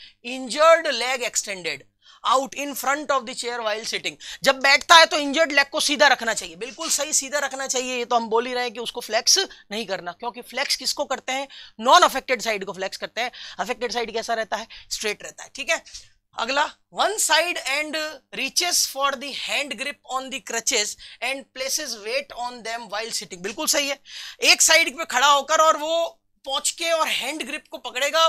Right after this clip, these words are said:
पकड़ने के बाद में क्रचेस को पे वेट डालता हुआ कुर्सी के ऊपर बैठ जाएगा, ये पॉइंट भी बिल्कुल सही है।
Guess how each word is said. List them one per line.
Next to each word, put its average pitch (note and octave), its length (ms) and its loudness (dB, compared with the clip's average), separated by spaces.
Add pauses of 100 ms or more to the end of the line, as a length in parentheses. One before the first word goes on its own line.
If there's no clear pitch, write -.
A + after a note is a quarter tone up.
(120)
पकड़ने D4 340 -4
के C#4 120 -6
बाद A#3+ 260 2
में D4+ 160 -4 (300)
क्रचेस B3+ 400 6
को D#4+ 240 4 (340)
पे D4 100 4
वेट C#4 220 8
डालता B3 360 8
हुआ C4 200 -2
कुर्सी C4+ 320 -8
के C4 60 -14
ऊपर A3+ 240 -10
बैठ F#3 240 -6
जाएगा, D3+ 300 -6 (260)
ये C#4 120 0
पॉइंट C4 300 0
भी B3+ 60 -6
बिल्कुल A3 280 -6
सही E3 260 -4
है। D3+ 120 -8